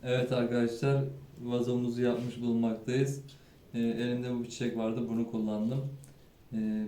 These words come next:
bence gayet gösterişli. Bir boyama yaparsak on numara, beş yıldız bir yere koyulabilir. Ee,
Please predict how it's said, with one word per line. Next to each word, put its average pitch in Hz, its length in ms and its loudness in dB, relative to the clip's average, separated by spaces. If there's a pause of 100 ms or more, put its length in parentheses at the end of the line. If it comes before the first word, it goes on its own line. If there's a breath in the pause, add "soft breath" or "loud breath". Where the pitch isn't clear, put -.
bence 113 320 0
gayet 113 400 0
gösterişli. 117 840 0 (120)
Bir 110 180 -2
boyama 117 360 2
yaparsak 117 560 -2 (720 loud breath)
on 120 280 2
numara, 113 320 2
beş 113 260 0
yıldız 117 440 -4 (220)
bir 117 100 0
yere 117 180 2
koyulabilir. 113 720 0 (840 loud breath)
Ee, 110 440 -2